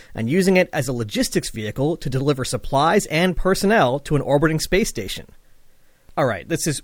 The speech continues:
probably a pretty arbitrary distinction since we've already delivered cargo to Mir before, and we gave Norm and his Russian buddies a ride home, but you know me. I love a good arbitrary distinction.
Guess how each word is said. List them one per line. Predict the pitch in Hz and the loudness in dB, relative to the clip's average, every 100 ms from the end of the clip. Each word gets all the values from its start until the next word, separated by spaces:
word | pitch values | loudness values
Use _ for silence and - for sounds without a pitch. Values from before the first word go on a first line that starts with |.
| - | -6
probably | - 185 180 165 | 0 2 2 4
a | 139 | 2
pretty | - 147 135 | 2 -2 -2
arbitrary | 143 135 143 156 147 | -2 0 0 0 0
distinction | 127 - 151 151 170 175 | -2 -4 0 0 0 -2
since | 180 113 | -4 -6
we've | 120 110 | -6 -4
already | 135 135 127 | 0 0 0
delivered | 135 135 131 98 | 0 -2 -2 -6
cargo | - 120 143 151 156 | -4 -2 2 4 4
to | 156 | 2
Mir | 160 170 | 4 4
before, | 160 - 170 175 180 - - | 2 2 4 4 2 -8 -12
and | - 107 104 | -8 -6 -4
we | 117 | 0
gave | 135 127 | 2 2
Norm | 113 127 139 143 | 2 4 6 4
and | 117 | 2
his | 107 | -2
Russian | 127 131 127 | 0 0 0
buddies | 113 123 143 131 | -2 0 0 0
a | |
ride | 113 113 104 | -2 -2 -4
home, | - 120 139 170 196 - - | -4 0 2 2 0 -6 -10
but | - 104 - - - | -6 -6 -10 -18 -2
you | 220 | 2
know | 151 120 | 4 4
me. | 151 - - - _ _ - | 2 0 -12 -20 _ _ 2
I | 170 | 4
love | 143 151 | 6 4
a | 110 | 2
good | 123 - | -6 -4
arbitrary | 123 117 - 113 | -6 -4 -6 -6
distinction. | 95 - 170 - - | -6 -2 -2 -2 -14